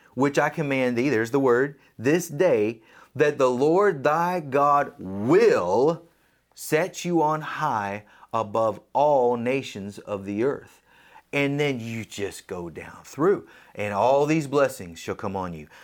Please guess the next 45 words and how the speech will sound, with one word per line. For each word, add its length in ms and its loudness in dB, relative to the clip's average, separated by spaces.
and 160 -4
overtake 600 -2
you." 140 -16
The 60 -18
blessing, 400 -4
the 120 -8
blessing 380 -2
system. 420 -14
This 160 -2
is 120 -8
how 100 -4
you 180 -4
stay 280 -2
in 160 -4
the 80 -4
blessing 560 -4
system. 400 -18
And, 360 -2
and 340 -2
hear-, 400 -2
and 160 0
again 260 2
it 120 -2
says, 340 -2
"If 240 -2
you 100 -2
shall 220 0
hearken 340 -2
unto 240 -6
the 120 -2
voice 320 0
of 100 -6
the 80 -4
Lord 320 -2
thy 200 -2
God." 260 -4
Verse 300 -4
three, 320 0
"Blessed 840 0
shall 320 -2
you 140 -8
be 160 -4
in 100 -4
the 80 -8
city. 320 -10